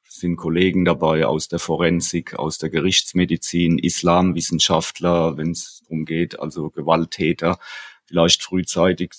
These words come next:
zu, zu identifizieren. Also eine sehr interessante Runde und es ist in erster Linie ein Austausch, ähm, ähm, über die verschiedenen Disziplinen, aber auch, äh, mit, mit bestimmten Kriminalbeamten.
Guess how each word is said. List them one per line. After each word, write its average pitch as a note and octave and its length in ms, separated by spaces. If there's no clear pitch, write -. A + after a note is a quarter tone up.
zu, F2 340
zu - 200
identifizieren. F#2 1080
Also F#2 420
eine F2+ 580
sehr G2 260
interessante F2 720
Runde G#2+ 460
und F2+ 160
es E2 160
ist - 380
in G2+ 100
erster F2+ 280
Linie G2 320
ein F2 100
Austausch, A2+ 1000
ähm, F#2 760
ähm, F2 560
über F2+ 260
die F#2+ 180
verschiedenen F#2 640
Disziplinen, G2 920
aber E2 320
auch, F2 680
äh, F2 40
mit, F2+ 420
mit E2+ 220
bestimmten E2 480
Kriminalbeamten. - 1000